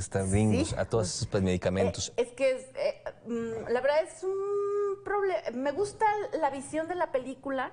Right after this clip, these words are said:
Speaker 1: Sí.
Speaker 2: porque los que tenemos dolor crónico sabemos lo difícil que es vivir con dolor.
Speaker 1: No sabía.
Speaker 2: Y
Speaker 1: Sí.
Speaker 2: luego te cuento.
Speaker 1: Ya, ya, sí, no te preocupes, no es el
Speaker 2: Pero,
Speaker 1: tema.
Speaker 2: este, pues, lo, sufrimos dolor y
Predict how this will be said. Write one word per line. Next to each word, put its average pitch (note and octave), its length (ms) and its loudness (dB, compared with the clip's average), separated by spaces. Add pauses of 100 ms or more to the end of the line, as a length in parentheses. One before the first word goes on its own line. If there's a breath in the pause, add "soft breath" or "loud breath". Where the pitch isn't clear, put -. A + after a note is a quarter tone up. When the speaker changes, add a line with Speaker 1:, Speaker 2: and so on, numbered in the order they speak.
(140)
Speaker 1:
Sí. - 220 2
Speaker 2:
porque - 240 0
los A#3 180 -2
que B3+ 120 -4
tenemos C#4+ 680 -6
dolor B3 420 0
crónico C4 500 0
sabemos A3+ 520 -4
lo A#3+ 100 -2
difícil G#3+ 580 -8
que F#3+ 320 0
es G3+ 80 -8 (260)
vivir F#3 400 -4
con A3 180 -6
dolor. E3+ 360 0 (100)
Speaker 1:
No G#2 160 0
sabía. G2 360 0 (420 soft breath)
Speaker 2:
Y B3 680 0 (260)
Speaker 1:
Sí. G2 360 0
Speaker 2:
luego A#3+ 200 2
te F#3+ 80 -4
cuento. B2 180 -8 (180)
Speaker 1:
Ya, - 200 4
ya, C#3 120 4
sí, D3+ 120 2
no C#3+ 100 4
te C3+ 80 6
preocupes, G#2+ 360 2
no D4+ 60 6
es F#4+ 100 2
el - 60 -2
Speaker 2:
Pero, E4+ 160 0
Speaker 1:
tema. - 240 -16
Speaker 2:
este, A3 640 2
pues, A3 160 0
lo, G#3 160 -2 (260)
sufrimos A3+ 480 -4
dolor C4 340 2
y F#3 380 -8